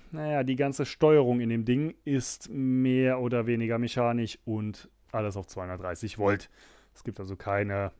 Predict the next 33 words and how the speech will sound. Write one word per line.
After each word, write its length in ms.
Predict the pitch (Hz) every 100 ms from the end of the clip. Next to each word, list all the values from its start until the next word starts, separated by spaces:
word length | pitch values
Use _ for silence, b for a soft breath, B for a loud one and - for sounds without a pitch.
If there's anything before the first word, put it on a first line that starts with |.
| _
Sachen, 320 | - 101 110
die 80 | 101
irgendwie 220 | 92 92
mit 160 | 107 107
fünf 260 | 147 131
Volt, 220 | 127 120 107
drei 100 | 101
Komma 220 | 98 95
drei 240 | 104 107
Volt 180 | 101 98
laufen, 300 | 98 92 98
die 80 | 92
man 100 | 92
einfach 240 | 92 -
abgreifen 540 | 123 202 - 165 143 143
kann. 260 | 131 143 -
Nope! 440 | 98 98 160 196 - b b b
Zweihundertdreißig 760 | - 117 190 165 156 151 156
Volt 200 | 139 143
Netzspannung 520 | 117 104 - 107 104 -
über 240 | - 160 156
den 140 | 147
Schalter 480 | 135 110 107 107 98
direkt, 480 | 95 98 98 90 -
ja. 220 | 92 90
Hm. 380 | 98 95 82 82 _ B B B B B B B
Okay. 260 | 208 - - - - - _ _ _ _ - 113
Gut, 280 | 120 110 - - -
also 360 | 147 165 156 127
ich 140 | 104 104
hab 100 | -
zweihundertdreißig 680 | 104 95 101 143 180 196 170
Volt 380 | 185 185 -